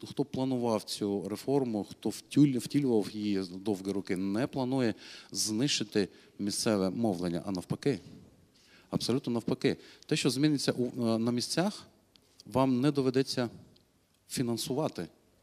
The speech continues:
те, що ви робили багато років. Ми не плануємо відібрати у вас це все.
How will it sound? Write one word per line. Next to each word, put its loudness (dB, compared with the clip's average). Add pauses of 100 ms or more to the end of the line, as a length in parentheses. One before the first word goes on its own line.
те, -2
що -4
ви 0
робили 0
багато -2
років. -6 (720)
Ми 0
не 0
плануємо 0
відібрати -2
у -4
вас 0
це -8
все. -2